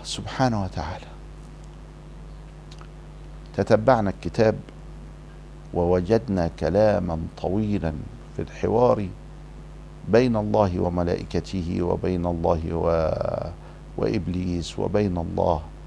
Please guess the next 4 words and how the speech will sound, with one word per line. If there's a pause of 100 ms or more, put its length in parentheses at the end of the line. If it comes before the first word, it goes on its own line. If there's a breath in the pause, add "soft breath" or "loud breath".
(480)
وآدم (920)
وزوجته
وبين
الله